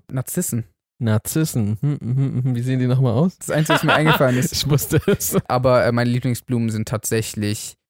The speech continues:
Speaker 1: weiße Rosen sind ganz fresh irgendwie.
Speaker 2: Okay. <laughs>
Speaker 1: Deine?
Speaker 2: Meine, ähm,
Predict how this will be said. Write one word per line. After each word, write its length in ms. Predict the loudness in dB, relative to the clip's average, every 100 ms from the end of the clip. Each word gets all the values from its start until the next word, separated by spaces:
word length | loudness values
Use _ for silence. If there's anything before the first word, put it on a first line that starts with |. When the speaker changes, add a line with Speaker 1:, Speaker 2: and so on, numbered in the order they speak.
| _
Speaker 1:
weiße 360 | -6 -2 -2 0
Rosen 340 | 2 2 2
sind 140 | 0 0
ganz 160 | -4
fresh 340 | -4 -4 -4 -4
irgendwie. 300 | -4 -4 -4
Speaker 2:
Okay. 360 | -2 0 0 2
<laughs> 800 | 0 0 -4 -2 2 2 0 -4 -4 -4 -4 -6 _ 0
Speaker 1:
Deine? 280 | 2 0 -2 _ -20 _ _
Speaker 2:
Meine, 540 | 0 4 4 4 4 4
ähm, 480 | 2 2 2 0